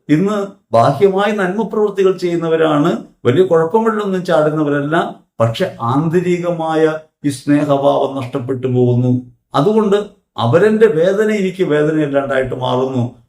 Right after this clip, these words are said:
അവരന്റെ വിശപ്പ് എനിക്ക് അനുഭവവേദ്യമല്ലാണ്ടാകുന്നു, അവരന്റെ കണ്ണുനീര്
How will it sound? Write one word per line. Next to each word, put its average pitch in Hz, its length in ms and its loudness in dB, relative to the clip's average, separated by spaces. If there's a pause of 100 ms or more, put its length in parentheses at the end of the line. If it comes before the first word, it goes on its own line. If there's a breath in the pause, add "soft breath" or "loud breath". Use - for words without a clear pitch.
അവരന്റെ 208 420 2
വിശപ്പ് 196 680 -2
എനിക്ക് 170 540 -2 (280)
അനുഭവവേദ്യമല്ലാണ്ടാകുന്നു, 143 1500 2 (220)
അവരന്റെ 151 520 -2
കണ്ണുനീര് 151 720 -2